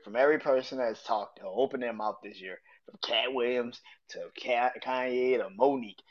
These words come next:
is that no matter what, and cancel, I've never abide by cancel because nobody is ever gonna be canceled because we live in a world where people don't all agree with the same shit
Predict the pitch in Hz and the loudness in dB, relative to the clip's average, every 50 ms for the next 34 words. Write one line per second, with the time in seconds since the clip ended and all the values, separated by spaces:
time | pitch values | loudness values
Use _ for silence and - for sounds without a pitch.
0 | _ _ _ _ _ _ _ _ _ _ _ _ _ _ - 117 104 95 110 104 | _ _ _ _ _ _ _ _ _ _ _ _ _ _ -6 -6 -2 0 0 0
1 | 98 92 92 92 87 87 90 95 107 117 123 127 131 139 139 135 131 113 110 92 | 0 -2 -6 -12 -16 -14 -8 -2 6 8 10 10 10 10 8 6 4 4 2 0
2 | 82 - _ _ _ _ _ _ _ 123 131 120 113 - - 175 185 202 202 190 | 0 -4 _ _ _ _ _ _ _ -2 -2 -2 -2 -6 -4 0 4 4 4 4
3 | 196 - 196 180 175 170 156 123 107 113 120 107 120 120 104 98 87 87 104 117 | 4 2 4 4 4 2 0 -2 -8 -12 -10 -10 -10 -12 -14 -20 -16 -12 -8 4
4 | 127 156 165 165 170 175 175 165 165 156 151 147 127 110 117 120 127 131 131 123 | 12 12 12 12 12 10 8 10 10 10 10 10 8 4 2 4 4 6 4 4
5 | 117 120 120 117 113 107 - - - - 139 143 120 - - - - - - _ | 4 4 4 4 2 0 0 -2 -2 2 4 2 2 2 -4 -10 -12 -14 -18 _
6 | _ _ 123 113 - 135 127 120 110 139 160 156 151 147 139 135 127 113 113 - | _ _ -10 -6 0 0 0 2 4 4 6 8 8 8 8 4 0 -2 -2 -2
7 | 139 139 131 127 127 123 120 117 110 110 113 110 - - 135 135 127 - - 107 | 0 0 2 2 0 0 -2 -2 -2 -4 -6 -8 -6 -4 -4 -4 -4 -4 -6 -12
8 | 107 - - 117 110 123 135 143 135 135 123 110 110 127 131 123 117 113 104 - | -10 -8 -8 -6 -4 0 2 2 2 2 0 2 4 6 6 6 6 4 0 -4
9 | - 151 - - 120 - - _ _ _ _ _ _ _ _ - 160 170 175 165 | -6 -10 -8 -8 -12 -14 -14 _ _ _ _ _ _ _ _ 6 8 8 10 10
10 | 160 156 151 147 135 120 135 160 165 139 123 127 - - 156 147 139 139 131 - | 12 12 12 12 10 8 4 4 2 2 0 -4 -6 -4 -4 -4 -2 -2 0 0
11 | - - 185 165 - | 0 2 2 2 0